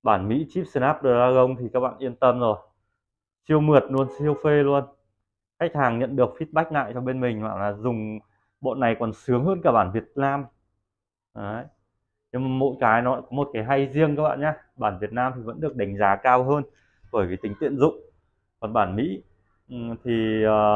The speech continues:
độ tiện dụng không cao bằng, cho nên là giá bản Mỹ cũng rẻ hơn. Bản Việt Nam nếu mà bình thường một con ram tám bộ nhớ một trăm hai mươi tám mà hàng lung linh như con này,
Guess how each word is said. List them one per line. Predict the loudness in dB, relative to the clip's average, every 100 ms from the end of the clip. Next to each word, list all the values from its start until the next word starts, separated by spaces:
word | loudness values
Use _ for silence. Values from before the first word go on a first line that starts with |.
| 6 6 4 4 4 4 0 -6 -8
độ | -6 -4
tiện | -4
dụng | -2 -4
không | -6 -6
cao | 2 6
bằng, | 6 4 -2 -2
cho | 4
nên | 4 4
là | 0
giá | 2 0 0 -2
bản | -2 -4
Mỹ | -8 -16 -20 -20
cũng | -18 -4
rẻ | -2 0
hơn. | 0 -2 _ _ -20 -20 -20 -6
Bản | -2 -2
Việt | -4 -4
Nam | 0 0 0 -6 -8
nếu | -6 -4
mà | -4
bình | -6 -8
thường | -6 -6 -6
một | -8 -6
con | -6 -6 -4
ram | -4 -2
tám | -6 -6 -8 -14
bộ | -20
nhớ |
một | -20 -16
trăm | -14
hai | -8
mươi |
tám | -4 -4 -4
mà | -6
hàng | -6 -6
lung | -8 -6
linh | -6 -6 -10
như | -10
con | -6
này, | -4 -4